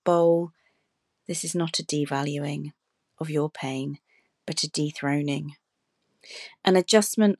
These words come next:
of the microscope's lens. Look up,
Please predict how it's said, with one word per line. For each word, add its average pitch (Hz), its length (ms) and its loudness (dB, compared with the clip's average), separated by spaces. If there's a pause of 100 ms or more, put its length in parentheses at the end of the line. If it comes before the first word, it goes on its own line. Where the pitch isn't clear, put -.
of 160 100 -6
the 165 80 2
microscope's 160 760 0
lens. 151 580 -4 (1120)
Look 185 220 -2
up, 160 200 4